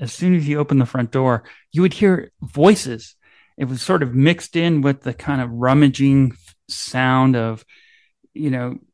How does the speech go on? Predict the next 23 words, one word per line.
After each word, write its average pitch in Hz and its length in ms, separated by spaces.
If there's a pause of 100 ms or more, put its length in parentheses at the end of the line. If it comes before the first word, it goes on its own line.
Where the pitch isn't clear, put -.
(100)
y-, 139 260
your 139 240
clothes 143 540
brushing 139 520
up 131 200
against 131 640
the - 60
threshold 127 640
of 120 80
the 117 100
door, 123 560
and 110 160
then 113 240 (320)
the 135 80
door 131 500 (140)
closing, 131 840
and 113 200
then 117 240
you're 113 240
stepping 131 440
on 117 200
creaky 139 420
wood, 123 500